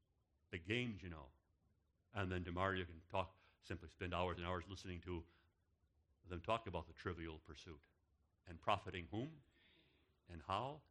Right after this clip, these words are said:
A place, beloved, certainly has a place, sports and so on. But how large a place? And to whose profit in the end? Or is it merely a waste of the gift given to God? Even reading.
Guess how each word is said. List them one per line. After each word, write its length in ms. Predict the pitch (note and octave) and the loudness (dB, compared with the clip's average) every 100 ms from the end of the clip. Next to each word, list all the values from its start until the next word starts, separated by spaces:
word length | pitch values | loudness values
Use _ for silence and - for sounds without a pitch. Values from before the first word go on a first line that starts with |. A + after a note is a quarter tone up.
| _ | _
A 60 | A#2+ | -8
place, 480 | - - G3 F3+ - | -2 2 2 0 -6
beloved, 460 | G2+ D#2+ D2+ F2+ G#2+ - _ _ _ _ - | -6 -4 -4 -4 -8 -18 _ _ _ _ -6
certainly 240 | D3+ C3 G2+ | -4 -2 -2
has 160 | F2 D#2+ | -2 -4
a 180 | - | -2
place, 540 | - D#3 F#2 F#2+ - - - | 4 4 2 -6 -4 -4 -6
sports 340 | - F2+ E2+ - | -12 -10 -10 -12
and 100 | D#2+ | -10
so 120 | F2 D#2 | -6 -6
on. 220 | D2+ C#2+ D2+ - _ _ _ _ _ - | -8 -12 -18 -20 _ _ _ _ _ -10
But 100 | F2+ | 0
how 100 | F#2+ | 2
large 600 | F#2 A#2+ D#3+ G#2+ F2 D2+ - _ - - - | 4 4 2 0 -6 -14 -20 _ -20 -20 -18
a 40 | - | -10
place? 200 | G2 E2 D#2+ - - _ _ _ _ _ _ _ _ _ _ _ _ - _ - | -4 -4 -6 -14 -20 _ _ _ _ _ _ _ _ _ _ _ _ -20 _ -8
And 100 | F#2+ | -8
to 60 | F2+ | -6
whose 180 | F#2+ F#2 - | -6 -8 0
profit 300 | E3 - F2+ | 0 2 -2
in 100 | E2 D#2+ | -6 -8
the 220 | D#2 E2+ | -8 -4
end? 280 | G2+ B2 B2+ - _ _ _ _ _ _ _ - | -4 -6 -12 -18 _ _ _ _ _ _ _ -8
Or 100 | G2 | -6
is 80 | F#2+ | -4
it 100 | G2+ | -2
merely 360 | A#2+ A#2 G#2+ - - | -2 -2 -6 -8 -6
a 80 | |
waste 600 | G2+ A2 D3+ A#2+ - - - _ | -2 0 -2 -4 -8 -12 -16 _
of 120 | G#2 E2+ | -8 -6
the 80 | F2+ | -6
gift 340 | F2+ G#2+ G2+ A2 | -2 -2 -2 -4
given 260 | G2+ F#2 F2 | -2 -2 -6
to 40 | |
God? 280 | F#2 G2+ G#2 | 0 2 4
Even 220 | F3+ A3 | 2 2
reading. 340 | A3 C4 B2 | 2 2 0